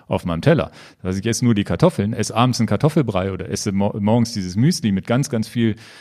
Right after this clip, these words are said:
Fruchtzucker und wundere mich, dass ich nicht satt werde, weil ja der Proteinanteil irgendwie bei ein, zwei Prozent nur noch liegt. So, dann habe ich mir das mal angeguckt und so, so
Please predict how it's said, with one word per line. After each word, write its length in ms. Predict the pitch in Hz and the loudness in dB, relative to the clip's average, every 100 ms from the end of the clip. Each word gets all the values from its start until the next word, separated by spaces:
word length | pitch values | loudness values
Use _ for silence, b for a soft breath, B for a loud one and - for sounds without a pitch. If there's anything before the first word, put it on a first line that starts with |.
| B | B
Fruchtzucker 580 | - - - - 107 117 | 0 0 0 -2 0 2
und 160 | 107 | 2
wundere 240 | 104 131 120 | 2 2 2
mich, 140 | 117 | 0
dass 160 | 110 98 | -2 -4
ich 100 | 90 | -6
nicht 100 | 87 | -2
satt 240 | 170 - | -2 -2
werde, 320 | 98 104 131 | -2 -2 0
weil 200 | 127 175 | 2 2
ja 140 | 131 117 | 2 2
der 100 | 117 | -2
Proteinanteil 880 | - 117 180 202 151 117 123 135 165 | -4 -2 2 2 2 -2 0 0 0
irgendwie 400 | 170 147 131 123 | 2 2 0 0
bei 280 | 120 123 120 B B B B | 0 0 -4 B B B B
ein, 180 | 120 143 | -2 0
zwei 220 | - 131 | 0 0
Prozent 420 | - 123 170 170 | 0 0 2 2
nur 80 | 101 | 0
noch 200 | 87 80 | -2 -4
liegt. 280 | 82 - - _ b b b b b b b b b b | -8 -10 -12 _ b b b b b b b b b b
So, 260 | - 147 95 | -2 2 2
dann 180 | 85 90 | 2 0
habe 140 | 120 | 0
ich 140 | 117 | 0
mir 140 | 107 101 | 2 2
das 140 | 92 | 2
mal 100 | 98 | -2
angeguckt 500 | 87 170 175 185 - | 0 0 0 -2 -2
und 100 | 107 | -4
so, 160 | 101 95 | -2 -4
so 220 | 92 85 | -4 -8